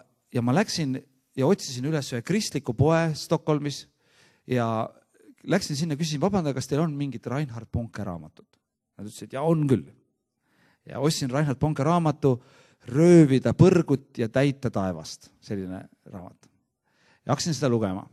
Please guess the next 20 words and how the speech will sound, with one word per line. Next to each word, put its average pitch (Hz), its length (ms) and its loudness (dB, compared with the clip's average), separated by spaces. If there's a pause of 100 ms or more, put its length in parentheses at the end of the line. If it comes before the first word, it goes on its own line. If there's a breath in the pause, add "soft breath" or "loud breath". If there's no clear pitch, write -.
(100)
ja 107 100 -8
lugesin 131 400 2
seda 120 320 0
ja, 113 160 -2 (560 soft breath)
ja 120 100 2
Ponke 170 720 4 (120)
rääkis 202 540 0 (100)
seal 131 380 -6 (120)
väga 202 300 -2
niimoodi 160 320 -8
mõnusalt 160 680 -8 (180)
sellest, 156 400 -8
kuidas, 120 560 -10
äh, 110 400 -10 (580)
Jumal 143 380 -2 (880)
teda 120 240 -6
aitas - 460 -12 (420)
juba 165 240 0
väikse 165 400 -4
poisina. 117 460 4